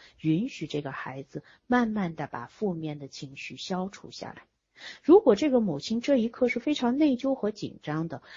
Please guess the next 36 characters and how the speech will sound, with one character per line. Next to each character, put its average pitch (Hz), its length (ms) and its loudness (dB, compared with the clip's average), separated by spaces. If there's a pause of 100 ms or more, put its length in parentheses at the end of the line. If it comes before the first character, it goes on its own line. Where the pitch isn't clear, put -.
(120)
我 185 100 4
相 320 260 4
信 269 200 -2
她 277 160 -2
会 277 160 0
很 151 200 -6
快 285 240 -2
地 180 120 0
对 202 120 -2
这 196 120 -4
个 156 80 -4
孩 - 200 -10
子 - 140 -10
说 170 260 -8 (540)
，“妈 392 140 2
妈 359 100 0
已 180 200 -6
经 220 240 -4
对 254 140 0
你 180 140 -4
说 202 240 -4
了 175 100 -2
对 240 180 -4
不 190 120 -6
起， - 300 -14 (320)
你 285 100 6
为 381 140 6
什 196 160 -2
么 170 80 0
还 185 180 2
不 330 160 4
能 226 180 2
理 180 180 -2
解 147 180 2
妈 151 200 -2
妈？ 160 200 -4